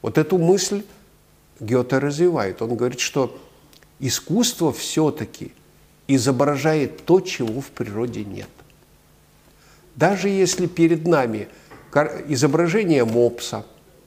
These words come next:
или пейзажа реального, или портрет человека, то есть перед нами вроде бы копия. Вот, э, старые нидерландские мастера великолепно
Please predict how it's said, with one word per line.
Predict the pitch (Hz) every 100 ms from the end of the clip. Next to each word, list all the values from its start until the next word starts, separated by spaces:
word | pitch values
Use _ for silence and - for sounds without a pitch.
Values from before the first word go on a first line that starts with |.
| _ _ _ - - - - - _ _ -
или | 190 202
пейзажа | 175 175 175 107 127 135 127 123
реального, | 123 117 107 104 104 107 - 104 _ _ _ -
или | 175 196
портрет | 180 175 180 175 175
человека, | - 156 151 127 -
то | -
есть | 170 -
перед | 202 208
нами | 254 214
вроде | 175 226 220
бы | 220
копия. | - 233 180 - - 92 - - - - - _ _ _ _ - - _ _ - - -
Вот, | - - -
э, | 117 120 101 - 98 - -
старые | - 170 175 170 151
нидерландские | 139 131 131 147 165 - - 139 123 117 120 - -
мастера | 123 - 131 139 170
великолепно | 143 131 131 131 160 160 143 117